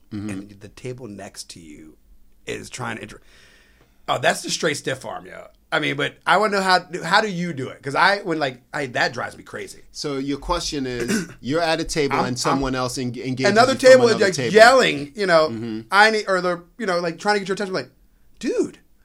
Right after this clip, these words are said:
Speaker 1: Okay, so there's two things. I get people when I'm on my way to something, eh, to a table,
Speaker 2: Mm-hmm.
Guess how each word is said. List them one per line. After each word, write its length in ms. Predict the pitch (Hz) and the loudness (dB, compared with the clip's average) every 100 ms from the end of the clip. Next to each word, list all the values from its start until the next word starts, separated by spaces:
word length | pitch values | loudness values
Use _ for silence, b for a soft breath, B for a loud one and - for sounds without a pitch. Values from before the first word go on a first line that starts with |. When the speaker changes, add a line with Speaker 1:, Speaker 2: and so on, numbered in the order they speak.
| _ _ _ _ _ _ | _ _ _ _ _ _
Speaker 1:
Okay, 460 | 123 127 101 98 101 | -10 -8 -10 -12 -14
so 680 | - - 127 113 110 107 - _ | -12 -8 -6 -6 -6 -10 -14 _
there's 260 | 104 123 123 | -12 -10 -10
two 220 | - 165 | -10 -10
things. 440 | 156 82 92 - - - | -12 -16 -18 -18 -16 -12
I 120 | 127 | -8
get 240 | 170 165 | -8 -8
people 500 | 156 147 135 127 127 | -10 -10 -8 -8 -8
when 220 | 113 110 | -8 -10
I'm 120 | 104 - | -10 -10
on 180 | 127 131 | -8 -6
my 140 | 131 | -6
way 180 | 120 113 | -6 -8
to 60 | 104 | -8
something, 440 | - 107 107 104 - - | -10 -12 -12 -16 -18 -20
eh, 160 | 113 110 - - | -18 -18 -18 -14
to 140 | 127 | -10
a 40 | 107 | -10
table, 380 | - 123 139 139 | -8 -8 -6 -6
Speaker 2:
Mm-hmm. 20 | 165 | -8